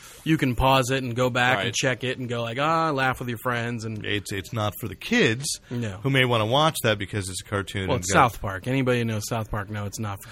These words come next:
Speaker 1: kids.
Speaker 3: I, you know,
Speaker 2: It's
Speaker 3: and
Speaker 2: amazing
Speaker 3: yet
Speaker 2: how many parents don't get that.
Speaker 1: It's animated. Let's let the kids watch
Speaker 3: Oh,
Speaker 1: it.
Speaker 3: no, absolutely. It was a,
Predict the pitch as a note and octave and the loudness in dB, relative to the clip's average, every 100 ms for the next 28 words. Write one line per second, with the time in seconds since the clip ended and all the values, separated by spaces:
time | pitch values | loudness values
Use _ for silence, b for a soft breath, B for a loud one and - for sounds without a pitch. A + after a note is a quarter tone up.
0 | B2 G#2 G2 D3+ A3+ G3 E3+ E3+ E3+ C#3+ | -8 -8 -2 0 0 0 2 4 4 4
1 | C#3 D#3+ B2+ A2+ A2 A2 A2 A2 G2+ - | 6 6 4 -2 -4 -6 -4 -4 -4 -6
2 | G#2 G2 F#2 E2+ D#2+ D#2 b b b B3+ | -8 -6 -6 -6 -8 -10 b b b -8
3 | - - E4+ F4+ D4 B3+ A3 F3 A#3 D#4 | -6 0 4 8 10 12 12 12 8 6
4 | D#4 E4+ F4 - E4+ D#4+ C4 B3 G#3+ D#3 | 6 4 2 6 6 6 4 6 8 10
5 | C#3 B2+ B2+ A2 A#2+ A2 A2 A2 B2 B2 | 8 8 6 6 2 4 2 2 2 0